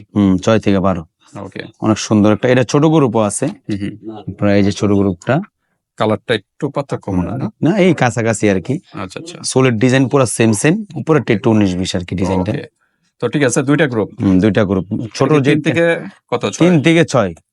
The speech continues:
Speaker 2: ওকে।
Speaker 1: আর এটা ছয় থেকে বারো।
Speaker 2: বারো।
Speaker 1: তো
Speaker 2: ওকে, কোনটা কত প্রাইস?
Speaker 1: ছোট যেটা, এটা হচ্ছে পনেরোশো, বড়টা হচ্ছে সতেরোশো।
Speaker 2: সতেরোশো। দ্রুত
Speaker 1: সতেরোশো
Speaker 2: নক।
Speaker 1: আর পনেরোশোর মধ্যে পাই।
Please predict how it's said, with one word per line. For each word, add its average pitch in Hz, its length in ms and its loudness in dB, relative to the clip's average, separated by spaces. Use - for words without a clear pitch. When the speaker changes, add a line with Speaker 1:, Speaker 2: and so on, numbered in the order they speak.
Speaker 2:
ওকে। - 260 -6
Speaker 1:
আর 104 120 2
এটা 110 120 4
ছয় 117 220 2
থেকে 107 200 2
বারো। 107 300 2
Speaker 2:
বারো। 101 220 -4
Speaker 1:
তো 101 80 -2
Speaker 2:
ওকে, 95 140 4
কোনটা 131 180 -2
কত 127 180 0
প্রাইস? 101 360 0
Speaker 1:
ছোট 139 160 2
যেটা, 143 380 2
এটা 131 180 2
হচ্ছে 123 160 0
পনেরোশো, 147 460 2
বড়টা 131 300 2
হচ্ছে 117 240 -2
সতেরোশো। 113 540 0
Speaker 2:
সতেরোশো। 101 500 -4
দ্রুত 156 240 4
Speaker 1:
সতেরোশো 143 280 2
Speaker 2:
নক। 147 60 4
Speaker 1:
আর 131 120 2
পনেরোশোর 131 380 0
মধ্যে 107 220 2
পাই। 98 200 0